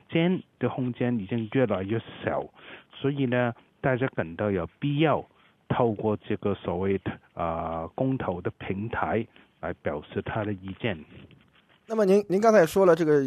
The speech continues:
Speaker 2: 其中也包括到了，呃，中国政府方面的打压哈。那么我们看到中国政府官方和香港政府一直说这个公投是没有法律效力，是非法的。
Speaker 1: 一个政府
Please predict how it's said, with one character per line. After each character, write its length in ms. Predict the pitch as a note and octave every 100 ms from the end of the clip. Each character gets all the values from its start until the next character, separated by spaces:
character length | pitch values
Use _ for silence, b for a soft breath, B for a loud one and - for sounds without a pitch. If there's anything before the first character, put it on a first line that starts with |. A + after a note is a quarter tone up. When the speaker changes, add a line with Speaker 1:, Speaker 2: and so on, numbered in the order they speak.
| B2+
Speaker 2:
其 200 | - F3
中 80 |
也 80 | F3
包 160 | D3 F3
括 160 | F#3
到 140 | E3 D3+
了， 260 | C3 B2+ B2+
呃， 320 | C3 A#2 A2+ A#2
中 140 | F3+ E3
国 100 | D#3
政 160 | F3
府 80 | B2
方 140 | D3+
面 100 | D3+
的 60 | C3+
打 240 | A2+ F#2
压 200 | G#2 C#3+
哈。 140 | E3 B2+
那 80 | D#3
么 80 | D#3
我 40 |
们 40 |
看 160 | C#3+ G3
到 240 | E3 C#3 C3+ _
中 140 | - A#3+
国 80 | A#3+
政 120 | A#3
府 100 | D#3
官 240 | G#3 G#3
方 160 | A3 G#3+
和 160 | F3
香 200 | D#3 G3+
港 120 | F3+ D3
政 140 | C#3+
府 60 | C#3+
一 80 |
直 80 | D3
说 180 | C#3+ D3
这 100 | D3
个 420 | B2 B2 A#2 A2+
公 160 | A2+ D3+
投 180 | C#3 B2+
是 240 | B2+ B2+
没 140 | A#2 C3
有 100 | C3+
法 140 | F#2+
律 100 | B2+
效 300 | - G#3 D#3
力， 100 | A#2
是 160 | - A2+
非 240 | - G#3
法 240 | F3+ F2+
的。 180 | G2+ C3 - B -
Speaker 1:
一 240 | F3+ A#3
个 260 | A#3+ C#3 A2+ _ -
政 320 | C3+ A#2 G2+
府 680 | F2 - E2 E2+ F#2 A2+ C3